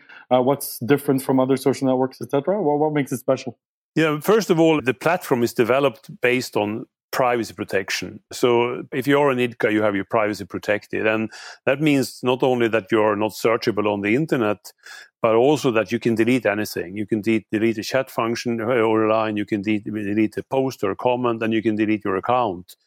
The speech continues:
Speaker 2: and the data is gone. Everything on Itka is encrypted, um, uh, and, and certain parts even end-to-end encrypted.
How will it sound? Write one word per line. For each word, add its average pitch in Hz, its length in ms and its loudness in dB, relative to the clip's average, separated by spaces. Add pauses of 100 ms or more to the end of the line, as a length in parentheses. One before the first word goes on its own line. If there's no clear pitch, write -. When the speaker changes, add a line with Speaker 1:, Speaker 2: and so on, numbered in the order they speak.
(240)
Speaker 2:
and 113 120 0
the 107 60 2
data 110 340 2
is 92 140 -2
gone. 98 480 -4 (220)
Everything 143 480 2
on 113 120 2
Itka 117 320 0
is 101 140 -4
encrypted, 104 1040 -2
um, 104 220 -6 (160)
uh, 113 220 -2
and, 110 320 -2
and 110 280 -6
certain 127 380 0
parts 110 380 -2
even 110 320 0
end-to-end 104 480 -2
encrypted. 98 560 -6